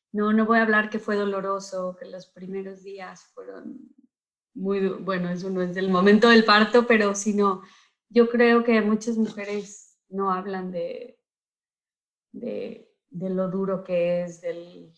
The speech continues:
cambio físico, mental, todo, y no sé, es como tabú,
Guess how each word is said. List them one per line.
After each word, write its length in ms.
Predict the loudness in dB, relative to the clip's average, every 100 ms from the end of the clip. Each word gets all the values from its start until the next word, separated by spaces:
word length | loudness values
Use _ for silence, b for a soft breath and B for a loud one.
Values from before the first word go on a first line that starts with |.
| _
cambio 360 | -16 -12 -10 -12
físico, 960 | -12 -16 -16 -20 _ -14 -12 -10 -14 -16
mental, 680 | -14 -14 -8 -8 -6 -8 -6
todo, 520 | -2 -2 -2 -6 -8 -12
y 240 | -14 -18 -20 _ _ _ _ _ _ _ B B B _
no 180 | -4 -4
sé, 220 | -2 -4
es 120 | -6 -6
como 280 | 2 4
tabú, 400 | 4 -2 -4 -10